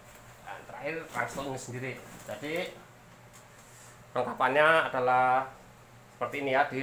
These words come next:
di luar itu ya, di luar baju yang dipakai ya. Jadi ada misting. Jadi ya,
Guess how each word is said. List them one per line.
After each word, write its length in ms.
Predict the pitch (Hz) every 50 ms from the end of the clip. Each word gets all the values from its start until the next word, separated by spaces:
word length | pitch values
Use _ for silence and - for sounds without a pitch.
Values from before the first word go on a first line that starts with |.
| 139 143 143 147 151 151
di 320 | 147 - - - - 139
luar 400 | 131 151 151 151 151 151 175 170
itu 80 | - 190
ya, 160 | 165 156 170
di 80 | - 135
luar 560 | 127 127 131 135 135 135 135 139 139 - - - - - - - - - - - - - - - - - - - - - - -
baju 160 | 117 117 -
yang 160 | 139 135 123
dipakai 480 | 123 113 - 113 110 - 175 156 127 123
ya. 160 | 135 - - - -
Jadi 240 | - - 135 143
ada 640 | - - 131 127 - 127 123 123 123 127 123 131 131 - - - - - - - - - - -
misting. 480 | 123 120 - - 160 175 202 226 240 233 - - - - - - - - - - - - - - - - - - - - 349 349 370 370 - - - 403 - - - - - - - - - - - - - - - - - - - - - - - - 117 -
Jadi 120 | - 110 127 127
ya, 160 | 127 131